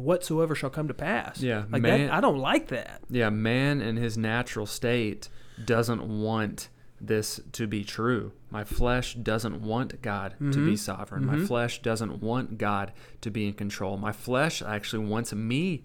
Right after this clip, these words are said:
Speaker 2: to be the sovereign.
Speaker 1: Right.
Speaker 2: For me to be in control. For me to lay out some sort of decree.
Speaker 1: Mm-hmm.
Speaker 2: Okay?
Speaker 1: Mm-hmm.
Speaker 2: The, the,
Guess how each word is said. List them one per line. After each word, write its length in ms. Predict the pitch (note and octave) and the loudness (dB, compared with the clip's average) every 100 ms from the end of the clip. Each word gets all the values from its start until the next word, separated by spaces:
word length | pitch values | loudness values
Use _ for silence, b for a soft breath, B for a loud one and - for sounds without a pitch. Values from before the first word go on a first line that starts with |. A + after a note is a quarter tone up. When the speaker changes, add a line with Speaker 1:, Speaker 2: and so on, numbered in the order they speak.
| - | -10
Speaker 2:
to 100 | - | -6
be 180 | G#2 A2 | -2 -2
the 120 | G#2 | -2
sovereign. 480 | G#2+ G#2+ G2+ G2+ G2 | -2 -2 -2 -4 -4
Speaker 1:
Right. 300 | C#3 C3 A#2 | -4 -4 -6
Speaker 2:
For 160 | - A2+ | -2 0
me 500 | G#2+ B2 E3+ F3 - B - | 2 2 2 2 -2 B -6
to 120 | B2+ | -4
be 300 | A2+ A2+ G2+ | 0 0 -2
in 160 | A2 A2 | -4 -4
control. 540 | G#2 G2+ A2+ G2 - B B | -4 -2 -2 -2 -4 B B
For 160 | - A2+ | -2 0
me 400 | G#2+ B2+ E3+ D#3 | 2 2 2 0
to 380 | - A#2+ A2 G2+ B B B - | -2 0 0 -2 B B B -2
lay 260 | A2+ A2+ | 2 4
out 240 | G#2+ G2 - | 4 2 0
some 240 | - A2 | 0 -2
sort 300 | G2+ A2+ G#2+ | 0 0 2
of 240 | G#2 G2+ - b A#2 | 0 -2 -8 b -4
decree. 680 | A2 - - A#2+ A2 F#2+ - | -2 0 0 2 2 0 -4
Speaker 1:
Mm-hmm. 320 | D3 B2+ E3 F#3+ - G2+ | -4 0 0 -2 -6 -8
Speaker 2:
Okay? 240 | - A2 | 0 2
Speaker 1:
Mm-hmm. 100 | C3+ | 4
Speaker 2:
The, 280 | F3 | 4
the, 0 | C#3+ | 4